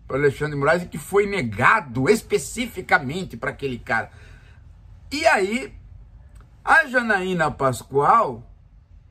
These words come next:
né, que dá tiro pra tudo quanto é lado, diz pra ela,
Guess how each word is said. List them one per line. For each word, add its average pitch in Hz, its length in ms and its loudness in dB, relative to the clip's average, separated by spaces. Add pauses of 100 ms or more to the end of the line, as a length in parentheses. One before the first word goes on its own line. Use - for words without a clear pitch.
(180)
né, - 160 -20 (320)
que 185 120 -8
dá 175 180 4
tiro 170 340 -6
pra 135 200 -4
tudo 135 260 -10
quanto 139 300 -4
é 135 60 0
lado, 160 320 2 (920)
diz 226 240 0
pra 254 280 4
ela, 143 400 -4